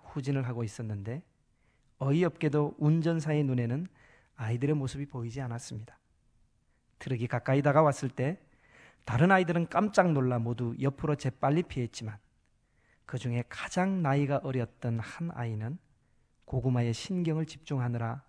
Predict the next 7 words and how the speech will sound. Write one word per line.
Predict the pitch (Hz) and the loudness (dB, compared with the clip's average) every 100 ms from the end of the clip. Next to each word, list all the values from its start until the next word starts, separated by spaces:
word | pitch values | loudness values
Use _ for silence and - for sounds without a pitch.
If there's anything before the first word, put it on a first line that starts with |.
| _ _ _ - | _ _ _ -6
재빠르게 | 117 - 117 110 113 | -4 -2 -2 -2 -2
움직이질 | 143 135 131 127 139 | 0 0 0 -2 0
못했습니다. | 156 131 135 - 117 120 - _ _ _ _ _ _ _ _ _ _ _ _ | -2 -2 -6 -8 -10 -12 -16 _ _ _ _ _ _ _ _ _ _ _ _
결국 | - 151 180 202 - | 2 2 2 -2 -10
트럭은 | - 151 117 120 175 | -4 0 0 -2 -4
아이를 | 156 113 123 139 | -4 -2 0 -2
치었고 | - 135 107 - 110 | -4 -4 -4 -8 -12